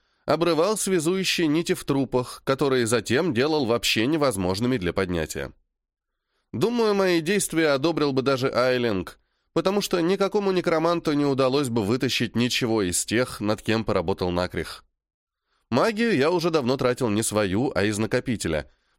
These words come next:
Благо, ими запасся прилично, взял все заполненные. Я уже почти закончил, когда с улицы послышался звук сирены. Да уж, не позавидуешь местным стражам правопорядка, которые вломятся в кабинет.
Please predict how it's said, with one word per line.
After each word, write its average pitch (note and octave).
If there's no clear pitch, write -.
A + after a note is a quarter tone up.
Благо, D#3
ими D#3
запасся B2+
прилично, G2+
взял C3+
все D3
заполненные. G2
Я C#3+
уже D3+
почти D3
закончил, C#3
когда A#2
с -
улицы F#3
послышался C3
звук F#2
сирены. F2+
Да F#3
уж, -
не A2+
позавидуешь G3+
местным F3
стражам D3
правопорядка, C3+
которые C3+
вломятся B2
в -
кабинет. A#2